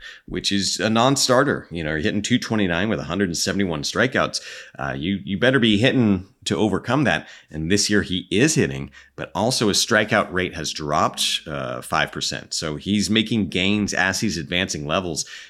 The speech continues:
And yeah, he's, he's raking in, in Sacramento after raking his way out of Richmond. So he could be someone, he's got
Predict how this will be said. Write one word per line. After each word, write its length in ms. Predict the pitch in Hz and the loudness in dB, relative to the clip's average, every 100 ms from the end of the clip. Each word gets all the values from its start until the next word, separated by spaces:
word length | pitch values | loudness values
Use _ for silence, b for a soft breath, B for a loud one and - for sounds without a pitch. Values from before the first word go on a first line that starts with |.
| B | B
And 400 | 85 78 78 73 | -8 -6 -6 -4
yeah, 240 | 76 110 98 | 0 0 2
he's, 300 | 90 139 - | 2 2 2
he's 220 | 120 101 | 0 2
raking 340 | 95 113 127 | 2 2 2
in, 420 | 117 107 101 90 - | 4 4 2 0 -4
in 400 | 101 101 95 95 | -2 0 0 -2
Sacramento 640 | - 110 107 98 139 135 | 2 2 2 2 2 2
after 240 | 80 - 82 | -2 -4 -4
raking 420 | 73 87 101 107 | 0 0 0 -2
his 200 | 110 87 | -2 0
way 180 | 101 98 | 2 4
out 100 | 98 | 2
of 100 | 90 | 2
Richmond. 420 | 123 - 80 62 B B - | 2 0 -4 -8 B B -10
So 440 | 80 80 82 76 | -4 -2 -2 -6
he 320 | 67 73 143 | -8 -2 -2
could 340 | 131 - 175 147 | 0 0 0 2
be 340 | 151 190 175 | 2 2 -2
someone, 460 | 139 - 101 101 104 | -2 0 2 2 2
he's 240 | 107 120 | 0 0
got 340 | - 120 139 | 2 2 2